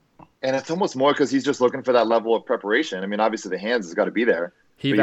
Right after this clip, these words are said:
Speaker 1: wants
Speaker 2: values
Speaker 1: to know that you
Speaker 2: preparation
Speaker 1: wanted it.
Speaker 2: a lot.
Speaker 1: Super smart.
Speaker 2: Yeah, he's great at what he does. Um, but you said you thought he was intimidating?
Speaker 1: Yeah, I mean, especially, again, you know, six, I was, like, eighteen and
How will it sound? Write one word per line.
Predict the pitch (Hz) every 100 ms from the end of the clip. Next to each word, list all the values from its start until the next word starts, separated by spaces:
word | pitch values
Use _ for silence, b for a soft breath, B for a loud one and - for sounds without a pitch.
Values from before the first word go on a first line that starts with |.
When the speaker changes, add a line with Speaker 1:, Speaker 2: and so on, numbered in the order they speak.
| 131
Speaker 1:
wants | 127 123
Speaker 2:
values |
Speaker 1:
to | 117
know | 110 117
that | 110
you | 107
Speaker 2:
preparation | 104
Speaker 1:
wanted | 101 131 -
it. |
Speaker 2:
a |
lot. | 98 87 85 - _ _ _ _ _ _ _
Speaker 1:
Super | 101 92
smart. | 95 90 - _ -
Speaker 2:
Yeah, | 117 82 -
he's | - 147 -
great | 127
at | 123
what | 120
he | 117
does. | 110 107 104 - -
Um, | 113 107 104 101 - _ b b b b b b b b _
but | 123 131 -
you | 143 147
said | 170 131
you | 143
thought | 135
he | 127
was | 123 117
intimidating? | 110 113 120 120 131 - _ _ _ _ _ _ _ _ _ _ _ -
Speaker 1:
Yeah, | 127 147 135
I |
mean, | 131
especially, | 123 - 135 - 113
again, | 110 104
you | 98
know, | 95
six, | 92 104 -
I |
was, | 92
like, | 87 -
eighteen | 95 90 98 95 95
and | 87 80